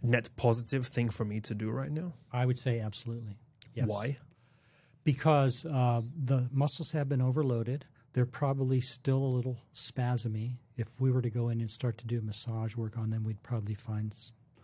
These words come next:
Speaker 2: what would feel like knots in your muscles or super tight fibers in your gastrocnemius and your soleus. Uh, maybe a little soreness on your Achilles tendon because tendons get injured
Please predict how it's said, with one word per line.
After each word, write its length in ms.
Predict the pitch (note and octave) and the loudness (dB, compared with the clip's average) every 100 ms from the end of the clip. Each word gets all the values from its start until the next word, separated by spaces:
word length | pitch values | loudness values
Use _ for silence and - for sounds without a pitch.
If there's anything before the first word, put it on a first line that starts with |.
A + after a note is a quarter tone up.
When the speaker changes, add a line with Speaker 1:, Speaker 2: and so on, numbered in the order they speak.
| - | -6
Speaker 2:
what 180 | A#2 A#2 | -6 -4
would 120 | G#2+ | -6
feel 180 | - A2+ | -4 -4
like 200 | G#2+ G#2 G#2 | -4 -4 -4
knots 400 | G#2 G#2 - A#2+ | -4 -4 -6 -6
in 100 | G#2+ | -4
your 120 | G#2 | -4
muscles 440 | G2+ F#2+ - G#2 A2 | -6 -8 -10 -8 -6
or 180 | G2 - - _ _ - | -8 -10 -20 _ _ -10
super 360 | - C3 B2 | -4 -2 -2
tight 380 | G#2+ - A#2 G#2+ - _ | -6 -4 -2 -4 -8 _
fibers 580 | - - A2+ A2 A2+ G#2 | -10 -4 -2 0 -2 -2
in 120 | A2 | -2
your 320 | G#2+ G2+ G2 - _ - | -2 -4 -8 -14 _ -6
gastrocnemius 1000 | G#2 G2+ - G#2+ G2 A2 G#2 G2+ G2+ - | -4 -4 -4 -6 -6 -4 -4 -2 -4 -4
and 140 | G#2 | -4
your 80 | G2+ | -4
soleus. 640 | - A#2 G2+ G#2+ G#2+ - - _ _ _ _ _ - | -6 -6 -4 -6 -6 -10 -12 _ _ _ _ _ -6
Uh, 40 | A2 | 0
maybe 300 | A#2+ A#2+ A#2 | 2 2 2
a 40 | |
little 280 | A#2+ A#2 G#2 - _ _ - | 2 0 -2 -10 _ _ -6
soreness 600 | - - B2 A#2+ A#2 - | -4 -2 0 0 0 0
on 160 | A2+ A2 | 0 0
your 140 | G#2+ | -2
Achilles 520 | G#2+ - B2+ A2 - | -4 -4 -2 -2 -4
tendon 460 | - A#2+ A2+ A#2 B2+ - _ _ _ _ _ | -4 -2 -2 -2 -6 -12 _ _ _ _ _
because 640 | A2 - A#2+ A2 G#2 - - - _ _ _ _ _ _ _ _ _ _ _ _ _ _ _ _ - | -8 -2 0 0 -2 -4 -6 -12 _ _ _ _ _ _ _ _ _ _ _ _ _ _ _ _ -6
tendons 420 | C#3 D3+ C3+ A2 | 0 4 2 2
get 180 | B2 A2+ | 2 2
injured 420 | A#2 A2 A#2 | 0 0 -2